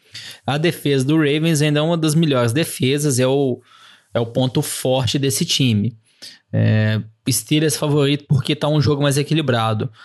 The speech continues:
A defesa é tão boa, assim como a do Ravens, acho que é duas das melhores defesas da N F L.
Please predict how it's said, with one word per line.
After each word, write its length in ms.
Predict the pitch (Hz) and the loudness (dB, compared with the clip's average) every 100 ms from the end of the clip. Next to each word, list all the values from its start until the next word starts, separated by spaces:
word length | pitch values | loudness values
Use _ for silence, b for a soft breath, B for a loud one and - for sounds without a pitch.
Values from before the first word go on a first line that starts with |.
| B B | B B
A 80 | 117 | -4
defesa 440 | 127 - 147 147 | -2 -2 0 0
é 20 | |
tão 280 | - 170 208 | 0 0 2
boa, 480 | 151 123 175 156 127 | 2 2 2 0 -2
assim 260 | 117 - 143 | -4 -2 -2
como 180 | 147 131 | 0 -2
a 20 | |
do 200 | 120 117 | 0 0
Ravens, 500 | 107 117 147 139 - | 2 0 0 -2 -2
acho 160 | 113 | -6
que 80 | - | -4
é 80 | 110 113 | -4 -6
duas 240 | - 131 131 | -4 -2 0
das 160 | 131 | 2
melhores 400 | 127 127 117 131 | 2 2 0 0
defesas 340 | 131 123 - 110 | -2 -2 -2 0
da 80 | 113 | 0
N 100 | 135 | -2
F 180 | - | -2
L. 140 | 135 | -2